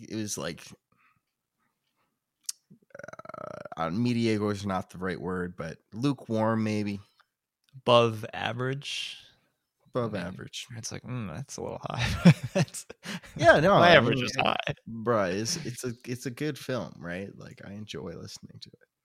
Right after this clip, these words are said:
Speaker 2: Okay, well, I think it's about that
Speaker 1: Watch.
Speaker 2: time.
Speaker 1: Did I say listening to it?
Speaker 2: Listening? You're listening to this podcast, I'm sure.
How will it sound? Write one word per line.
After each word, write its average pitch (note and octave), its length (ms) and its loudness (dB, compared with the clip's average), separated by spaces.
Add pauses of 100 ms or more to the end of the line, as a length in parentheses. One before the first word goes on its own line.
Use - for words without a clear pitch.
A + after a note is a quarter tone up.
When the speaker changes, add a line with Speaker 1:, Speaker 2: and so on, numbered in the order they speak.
(2500)
Speaker 2:
Okay, C#3 300 4
well, B2+ 180 -2
I A#2+ 120 2
think A#2+ 160 0
it's A#2 100 0
about A#2 180 4
that A#2+ 140 6
Speaker 1:
Watch. - 40 -2
Speaker 2:
time. E3 300 6
Speaker 1:
Did - 460 -16
I - 40 -6
say - 160 -8
listening C#3 420 -8
to D3+ 160 -10
it? C#3+ 80 -12 (320)
Speaker 2:
Listening? F#3+ 580 -4
You're B2+ 160 -2
listening C#3 640 2
to D#3 220 0
this A#2+ 180 0
podcast, A#2 800 0
I'm - 80 -10
sure. B2+ 440 -2